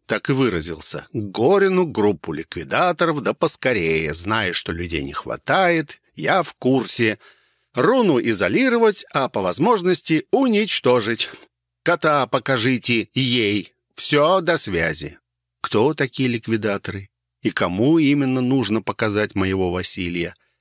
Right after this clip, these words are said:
священник объяснить не удосужился. Да я, в общем-то, и не спрашивал. Было видно, что наш товарищ полковник не склонен к каким-либо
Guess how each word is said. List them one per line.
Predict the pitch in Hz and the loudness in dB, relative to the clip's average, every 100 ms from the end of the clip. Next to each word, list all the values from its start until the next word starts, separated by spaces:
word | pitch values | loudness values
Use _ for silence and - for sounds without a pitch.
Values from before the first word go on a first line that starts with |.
| _ | _
священник | - 98 165 - 147 170 151 120 | -4 0 0 2 2 2 0 -2
объяснить | 104 87 - 104 - - _ _ _ _ - | -2 -2 0 0 -2 -10 _ _ _ _ 0
не | 101 | 0
удосужился. | 131 107 120 - 71 71 69 - - - - _ _ _ _ | 2 0 -2 -2 -6 -8 -6 -4 -4 -6 -12 _ _ _ _
Да | 208 | 0
я, | 226 190 | 2 2
в | 156 | 2
общем-то, | 156 - 107 123 | 0 0 0 0
и | 110 107 101 - | 0 -2 -4 -6
не | 82 117 98 | -6 -2 -2
спрашивал. | - 80 - 73 - _ _ _ _ _ _ _ _ _ _ | -2 -4 -4 -6 -16 _ _ _ _ _ _ _ _ _ _
Было | 233 294 294 | 2 4 4
видно, | 247 220 214 214 | 2 2 2 2
что | - 202 196 | 2 2 4
наш | 180 180 196 - | 4 4 2 2
товарищ | 202 190 185 - | 2 2 0 0
полковник | 202 185 180 180 185 185 | 0 2 2 4 2 0
не | 180 202 | 0 0
склонен | - 156 170 170 170 - | 2 2 4 4 2 0
к | - - - | -6 -10 -4
каким-либо | 160 - 139 117 135 98 101 | -2 0 2 2 0 0 -2